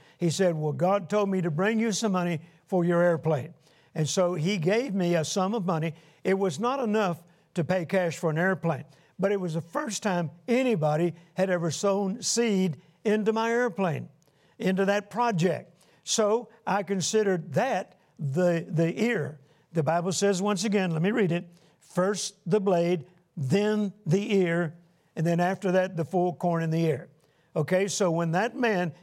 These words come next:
gave me that money, even though it was not enough to purchase an airplane, but it was the first, uh, time that I'd ever received money that was designated for my airplane. So notice, uh, the blade has come up, and now the ear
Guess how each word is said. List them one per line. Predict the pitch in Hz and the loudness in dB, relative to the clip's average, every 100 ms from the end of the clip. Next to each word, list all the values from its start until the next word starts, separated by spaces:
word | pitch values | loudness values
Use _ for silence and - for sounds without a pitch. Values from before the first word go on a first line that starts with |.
| _ | _
gave | 151 190 214 | -2 0 0
me | 214 | 0
that | 214 220 | 2 0
money, | 220 170 165 | 0 0 2
even | 185 196 | 0 2
though | 190 | 0
it | 190 | 0
was | 156 127 | -2 0
not | 165 233 | 0 0
enough | 240 226 - - _ | 0 0 -2 -12 _
to | 175 | -6
purchase | 151 190 208 175 151 | -2 -2 0 -2 -2
an | 170 | 0
airplane, | 214 196 170 151 160 - _ _ - | 0 0 -2 -2 -6 -12 _ _ -4
but | 180 | -2
it | 190 | -2
was | 165 139 | -6 -6
the | |
first, | 135 - 233 254 - - _ _ _ | -6 -2 0 0 -6 -12 _ _ _
uh, | 160 156 151 170 - _ _ | 0 2 0 -4 -10 _ _
time | - 240 226 175 | -2 0 0 0
that | 175 175 | 0 0
I'd | 165 | 2
ever | 196 220 | 0 0
received | 185 - 196 185 156 - - | -2 0 0 0 -4 -8 -4
money | 151 226 233 190 - _ | 0 2 0 -2 -6 _
that | 190 180 | -2 -2
was | 160 | -4
designated | 127 180 226 220 170 175 165 180 - _ _ | -2 0 0 0 0 0 0 -2 -6 _ _
for | 185 185 | -2 0
my | 185 180 | 0 0
airplane. | 180 170 170 131 - _ _ _ | 0 0 -2 -4 -10 _ _ _
So | - 196 | -2 0
notice, | 190 214 180 - - _ _ | 2 2 0 -4 -12 _ _
uh, | 240 | -6
the | 156 131 | -2 0
blade | 160 240 247 | 2 2 2
has | 202 196 | -2 -2
come | 226 226 | -2 0
up, | 214 226 - _ _ _ | 2 0 -4 _ _ _
and | - 180 | -4 -2
now | 196 220 | 0 2
the | 208 196 208 | 2 2 2
ear | 220 185 139 | 2 2 -2